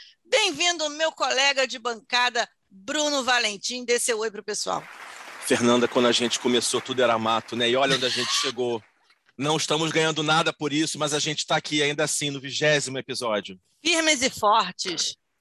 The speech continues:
Speaker 2: Firmes e fortes. Quero agradecer ao pessoal do Instagram, já que passamos agora, estamos com cento e dois seguidores.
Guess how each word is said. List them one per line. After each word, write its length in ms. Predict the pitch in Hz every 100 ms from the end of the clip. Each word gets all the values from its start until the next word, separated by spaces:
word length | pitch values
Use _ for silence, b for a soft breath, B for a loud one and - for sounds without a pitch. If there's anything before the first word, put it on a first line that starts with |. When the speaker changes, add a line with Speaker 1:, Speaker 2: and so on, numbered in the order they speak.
| _ _ _
Speaker 2:
Firmes 460 | - - 190 160 127
e 60 |
fortes. 600 | 120 - 131 131 - 123 -
Quero 100 | 127
agradecer 380 | 120 120 117 123
ao 80 |
pessoal 320 | 120 117 113 113
do 40 |
Instagram, 360 | - 117 107 127
já 100 | 123
que 60 |
passamos 320 | - 120 127 123
agora, 160 | 127
estamos 300 | 127 131 127
com 100 | 127
cento 560 | 123 - - 196 190 -
e 40 |
dois 440 | - - 160 175 185
seguidores. 680 | - 151 139 131 131 139